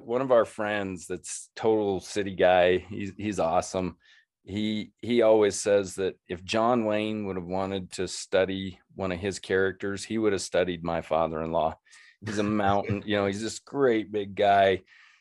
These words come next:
He could ride anything that bucked, he could rope anything that ran, you know, he, he's that guy. And, uh, he switched back, you know, it was all Hereford country forever when it was the ranch that his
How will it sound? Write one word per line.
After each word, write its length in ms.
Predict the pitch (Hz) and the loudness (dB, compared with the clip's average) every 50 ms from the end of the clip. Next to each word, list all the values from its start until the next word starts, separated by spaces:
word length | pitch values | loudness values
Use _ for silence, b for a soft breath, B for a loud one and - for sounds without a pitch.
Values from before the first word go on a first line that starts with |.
| b _ | b _
He 120 | - 139 131 | -6 -4 -2
could 180 | 120 123 113 | -2 0 2
ride 340 | 113 117 117 117 120 120 113 | 4 6 6 8 6 6 6
anything 520 | 113 110 113 113 104 - 117 113 113 117 113 | 4 2 2 0 0 -2 -2 0 0 0 -2
that 160 | 110 104 104 | -4 -2 2
bucked, 420 | 107 107 110 110 107 - _ _ | 4 6 6 4 4 0 _ _
he 140 | - 101 98 | -16 -16 -12
could 180 | 92 - 101 95 | -12 -12 -2 2
rope 320 | 104 104 104 104 101 - | 4 4 4 4 2 -2
anything 440 | 107 101 101 101 98 104 107 107 107 | -2 -2 -2 -2 -2 -2 -2 -2 -2
that 140 | 104 90 92 | -4 -2 -2
ran, 440 | 104 104 104 101 101 101 101 101 | -2 0 0 0 0 0 -2 -2
you 100 | 98 95 | -4 -4
know, 200 | 98 95 95 98 | -4 -4 -2 -2
he, 180 | 101 110 123 120 | -2 -2 -2 -4
he's 300 | - 104 117 120 117 98 | -4 -4 -4 -4 -4 0
that 260 | 92 95 95 101 87 85 | 4 6 6 6 4 2
guy. 520 | 87 92 92 95 98 87 82 82 80 - _ _ _ _ _ - | 2 4 4 4 4 4 2 0 -4 -8 _ _ _ _ _ -12
And, 420 | 87 85 87 87 87 87 82 82 | -10 -8 -6 -6 -6 -6 -4 -4
uh, 280 | 87 85 82 82 82 78 - _ _ _ _ _ _ _ _ _ _ _ _ _ 156 156 - _ _ _ _ _ _ _ _ | 0 0 2 0 0 -2 -6 _ _ _ _ _ _ _ _ _ _ _ _ _ -18 -18 -18 _ _ _ _ _ _ _ _
he 220 | _ - - 135 135 | _ -2 -2 0 0
switched 460 | - - - 147 147 147 - - - | -2 0 2 2 2 2 0 0 4
back, 440 | 120 117 123 139 135 113 - - - - B B B B B B _ | 6 6 8 8 6 6 4 -2 -10 -16 B B B B B B _
you 120 | - 110 | -6 -4
know, 220 | 110 110 107 107 110 | -2 0 2 2 2
it 100 | 135 175 | 4 4
was 140 | 190 185 175 | 2 4 6
all 220 | 151 147 143 127 | 6 8 8 6
Hereford 500 | - 127 120 143 185 - 277 180 123 - | 4 2 0 0 0 -2 -8 -10 -10 -8
country 540 | - 107 101 95 90 - 98 92 76 - - _ _ _ | -6 -4 -4 -4 -4 -2 -2 -2 -2 -4 -8 _ _ _
forever 720 | _ 98 101 95 92 73 90 104 135 160 139 87 71 - - _ _ | _ 0 0 2 2 4 4 4 4 4 2 0 -2 -6 -16 _ _
when 180 | 95 95 92 95 | -10 -6 -4 -4
it 160 | 98 98 - | -4 -4 -4
was 420 | - 92 95 95 90 85 - - - _ _ _ _ _ _ _ _ _ | -2 -2 0 0 0 -2 -6 -10 -16 _ _ _ _ _ _ _ _ _
the 80 | - 98 | -8 -6
ranch 480 | 98 98 98 101 101 104 101 - - - | -4 -2 -2 0 -2 -2 -4 -6 -8 -4
that 200 | - 87 - 78 | -4 -4 -4 -4
his 600 | - 101 95 98 98 98 92 90 90 - - | -6 -4 -2 0 0 -2 -2 -6 -8 -10 -12